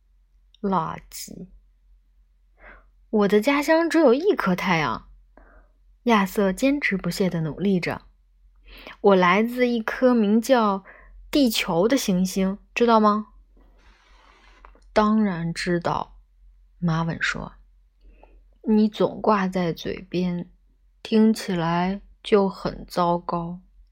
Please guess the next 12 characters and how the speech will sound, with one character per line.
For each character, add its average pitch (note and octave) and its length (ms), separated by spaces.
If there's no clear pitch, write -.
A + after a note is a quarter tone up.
”“才 D#3+ 340
不 C4 360
呢！ D#3 240
地 A#3+ 160
球 G#3 240
是 A3+ 160
个 A#3+ 140
美 F#3 260
丽 C4+ 220
的 G3+ 100
地 F3 180
方。 - 420